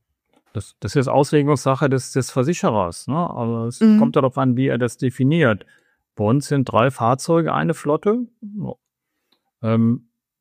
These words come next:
Speaker 1: aber auch da gibt's immer Ausnahmen der Ausnahme der Ausnahme, ne? Er hat jetzt zurzeit zwei Fahrzeuge,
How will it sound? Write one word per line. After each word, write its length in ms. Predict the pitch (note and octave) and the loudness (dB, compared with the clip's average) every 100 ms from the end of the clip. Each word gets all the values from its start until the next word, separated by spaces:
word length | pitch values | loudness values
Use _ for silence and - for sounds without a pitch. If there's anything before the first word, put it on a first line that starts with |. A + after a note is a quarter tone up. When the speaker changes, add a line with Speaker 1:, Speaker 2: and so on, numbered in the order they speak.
| - | -2
Speaker 1:
aber 140 | B2 B2+ | 2 2
auch 80 | |
da 240 | - C3 D3+ | 2 2 2
gibt's 260 | C3 - | 2 -2
immer 200 | C#3+ C3 | -2 0
Ausnahmen 500 | B2 D3+ D#3 C#3+ D3 | 2 0 0 0 2
der 140 | C#3 B2 | 0 0
Ausnahme 480 | B2+ B2+ C#3+ D3 D3 | 0 -2 -2 0 0
der 120 | C3 | 0
Ausnahme, 600 | D#3 E3+ D3+ A#2 G2 G2+ | 0 0 0 0 0 -2
ne? 80 | D#3+ | -2
Er 140 | B2+ | -2
hat 180 | C3 - | -4 -6
jetzt 220 | B2 - | -10 -6
zurzeit 400 | C3+ A#2 B2+ A#2+ | -8 -4 -4 -4
zwei 260 | - A#2+ C#3 | -4 -4 -4
Fahrzeuge, 840 | D#3 D3 - D#3 D#3 D#3+ D#3 | -2 -2 0 0 0 2 0